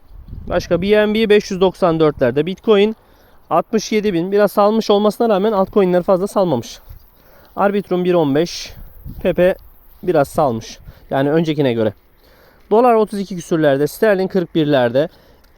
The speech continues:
Altın iki bin üç yüz otuz yedi. Altın fazla salmadı. Ben biraz salmasını bekliyordum açıkçası. İstanbul borsası da on bin dört yüzlerde. Evet dostlar.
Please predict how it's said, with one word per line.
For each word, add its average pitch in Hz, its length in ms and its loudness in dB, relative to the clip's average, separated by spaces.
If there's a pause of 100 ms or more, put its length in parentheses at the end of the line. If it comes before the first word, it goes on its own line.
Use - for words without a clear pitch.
(120)
Altın 233 480 0 (880)
iki 247 220 -2
bin 240 80 2
üç 233 160 0
yüz 196 100 -2
otuz 180 260 -2
yedi. 160 340 0
Altın 185 280 0
fazla 214 260 2
salmadı. 208 400 0
Ben 175 180 2
biraz 180 220 2
salmasını 175 420 0
bekliyordum 170 400 -2
açıkçası. - 420 -8 (840)
İstanbul 220 460 0
borsası 196 400 0
da 180 180 2
on 196 200 0
bin 165 120 0
dört 160 220 2
yüzlerde. 117 380 0 (220)
Evet 180 200 0
dostlar. 147 320 0